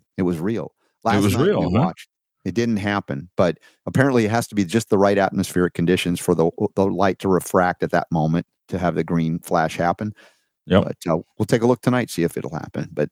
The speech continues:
Speaker 1: uh, it was kinda cool. So if you're on, following me on Instagram, Ask R S B, you'll see that little video of the last sliver of the sun dropping below the horizon over the Pacific Ocean.
Speaker 2: Nice.
Speaker 1: Very, very cool.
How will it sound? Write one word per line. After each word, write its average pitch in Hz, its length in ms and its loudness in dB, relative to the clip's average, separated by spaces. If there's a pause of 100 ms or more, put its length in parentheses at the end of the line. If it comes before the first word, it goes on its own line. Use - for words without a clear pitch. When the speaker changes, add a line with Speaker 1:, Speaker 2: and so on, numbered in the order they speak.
(120)
Speaker 1:
uh, - 140 -2
it 78 60 -6
was 87 120 -8
kinda - 200 -8
cool. 60 220 -4
So 87 220 0
if 80 100 -4
you're 110 120 4
on, 110 120 2
following 139 340 2
me 127 80 4
on 113 80 2
Instagram, 98 500 0
Ask 107 360 -4
R 98 140 2
S 87 160 -2
B, 82 200 -2
you'll 71 180 -2
see - 360 -4 (640)
that 87 160 0
little 82 180 0
video 85 320 2
of 80 80 0
the 85 80 -4
last 85 320 -4 (280)
sliver 117 480 2
of 92 80 2
the 90 80 2
sun 98 280 0
dropping 85 380 0
below 80 240 0
the 78 80 0
horizon 80 580 -2
over 73 200 -4
the - 80 -4
Pacific - 560 -6
Ocean. - 400 -4 (600)
Speaker 2:
Nice. - 180 4
Speaker 1:
Very, 73 300 2 (160)
very - 260 0
cool. - 360 -2